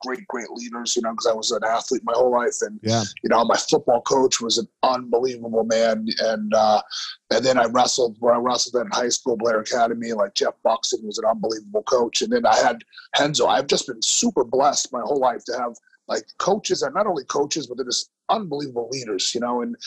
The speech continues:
Speaker 1: I try to sometimes when I'm, you know, leading my team or working with, uh, my students, I sometimes try to go back and reflect on, like, their, what they thought, how they acted. You know, my football coach in college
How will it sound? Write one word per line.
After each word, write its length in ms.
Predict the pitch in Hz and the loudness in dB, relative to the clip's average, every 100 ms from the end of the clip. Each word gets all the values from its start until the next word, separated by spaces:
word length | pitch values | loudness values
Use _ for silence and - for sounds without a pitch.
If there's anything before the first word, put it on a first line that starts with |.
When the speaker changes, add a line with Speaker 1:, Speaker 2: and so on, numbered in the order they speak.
| - - | -14 -4
Speaker 1:
I 140 | - | -2
try 260 | - - 165 | 0 0 0
to 80 | 147 | 0
sometimes 840 | - 156 147 _ - 156 147 127 | -6 -8 -14 _ -6 -4 -4 -6
when 100 | 117 | -6
I'm, 220 | 120 117 127 | -6 -6 -10
you 60 | |
know, 180 | 123 101 - _ - | -6 -6 -8 _ -18
leading 280 | 110 131 135 | -12 -10 -6
my 120 | 123 113 | -4 -4
team 400 | - 147 135 131 113 | -6 -6 -6 -4 -2
or 160 | 95 - - - - | -2 -6 -14 -12 0
working 500 | 120 120 - - 127 | 0 0 -8 -10 -6
with, 200 | 127 - | -6 -4
uh, 140 | 120 107 | -2 -2
my 80 | 101 | -2
students, 540 | 104 - 147 139 127 | -2 -2 0 0 0
I 60 | 117 | 0
sometimes 600 | - 208 175 185 139 - - | 0 -2 0 0 0 -4 -4
try 120 | 151 | -4
to 100 | 113 | -4
go 120 | 123 127 | -6 -2
back 260 | 127 117 120 | 0 0 -6
and 100 | 104 | -12
reflect 520 | 98 - 127 123 - | -10 -4 -4 -4 -8
on, 180 | 110 104 - - - | -8 -10 -18 -20 -12
like, 140 | - - - | -8 -8 -4
their, 180 | 143 135 - _ - | 0 0 0 _ -4
what 200 | 120 - | -4 0
they 160 | 147 139 - | 0 0 0
thought, 300 | 131 107 - | 2 2 2
how 180 | - 123 | 0 0
they 240 | 127 135 | 0 0
acted. 480 | 127 123 117 107 90 | 2 0 -2 -10 -12
You 80 | 113 | -8
know, 140 | 127 117 | -6 -4
my 120 | 113 | -4
football 400 | - 170 - 135 | -2 -2 0 0
coach 240 | 160 139 | 0 -2
in 80 | 131 | -4
college 400 | - 123 104 - | -4 -4 -2 -6